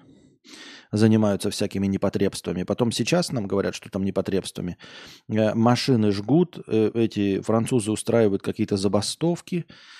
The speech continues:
эм, их разгоняет полиция с мордобитием и всем остальным, там тоже осуждают их.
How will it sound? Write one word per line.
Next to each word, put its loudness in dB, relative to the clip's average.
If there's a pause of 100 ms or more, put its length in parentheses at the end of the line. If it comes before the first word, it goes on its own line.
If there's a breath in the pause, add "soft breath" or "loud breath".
(340 loud breath)
эм, 2 (1300)
их 6
разгоняет 4
полиция 2
с -6
мордобитием 0
и 0
всем -2
остальным, -2
там -4
тоже 0
осуждают 0
их. -6